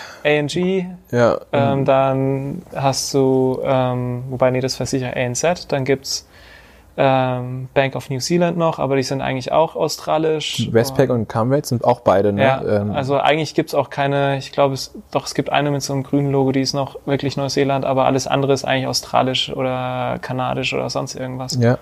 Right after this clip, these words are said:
Speaker 2: Ja, die A N C ist ja, also sagt ja auch der, äh, Australien, Neuseeland, ne?
Speaker 1: Ja.
Speaker 2: Ähm, als Kürzel. Ja. Äh, jetzt sind wir, siehst du, so Themen, aber die interessieren mich halt wirklich und da kann
Speaker 1: Ja,
Speaker 2: ich
Speaker 1: nee,
Speaker 2: mich,
Speaker 1: ist doch
Speaker 2: äh, als
Speaker 1: cool.
Speaker 2: Hobby wirklich, äh, damit beschäftigen.
Speaker 1: Ja.
Speaker 2: Ähm, ich würde jetzt auch noch super gerne irgendwie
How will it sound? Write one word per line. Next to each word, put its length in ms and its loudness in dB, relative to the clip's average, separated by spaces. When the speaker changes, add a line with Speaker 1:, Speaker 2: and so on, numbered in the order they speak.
Speaker 2:
Ja, 100 4
die 80 6
A 60 4
N 120 2
C 200 6
ist 120 4
ja, 120 8
also 340 0
sagt 200 4
ja 60 4
auch 40 -2
der, 720 4
äh, 40 -14
Australien, 420 -2
Neuseeland, 420 -2
ne? 240 -4
Speaker 1:
Ja. 200 -4
Speaker 2:
Ähm, 140 -6
als 180 -12
Kürzel. 340 -6
Ja. 120 -8
Äh, 160 2
jetzt 140 -2
sind 100 -6
wir, 220 -2
siehst 200 -6
du, 60 -4
so 140 2
Themen, 200 2
aber 100 4
die 60 2
interessieren 360 0
mich 80 -4
halt 140 0
wirklich 280 0
und 60 0
da 60 2
kann 60 2
Speaker 1:
Ja, 120 4
Speaker 2:
ich 60 4
Speaker 1:
nee, 60 0
Speaker 2:
mich, 140 0
Speaker 1:
ist 20 2
doch 60 4
Speaker 2:
äh, 40 6
als 140 2
Speaker 1:
cool. 80 4
Speaker 2:
Hobby 140 4
wirklich, 260 2
äh, 180 4
damit 200 2
beschäftigen. 540 -2
Speaker 1:
Ja. 200 -4
Speaker 2:
Ähm, 1000 0
ich 160 -10
würde 180 6
jetzt 140 4
auch 60 2
noch 200 -2
super 300 0
gerne 260 2
irgendwie 340 0